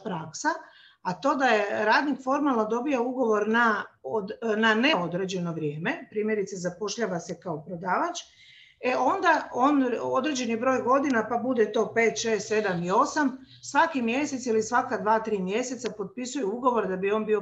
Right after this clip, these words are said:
poslovođa. Pa onda ima aneks ugovora za poslovođu, ne znam, za voditelja i tako dalje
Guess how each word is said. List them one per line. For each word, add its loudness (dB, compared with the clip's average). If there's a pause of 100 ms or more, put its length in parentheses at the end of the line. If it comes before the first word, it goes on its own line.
(100)
poslovođa. -6 (480)
Pa 2
onda 2
ima 4
aneks 0
ugovora 2
za 2
poslovođu, 2
ne 0
znam, -4
za 0
voditelja 0
i -4
tako -2
dalje 0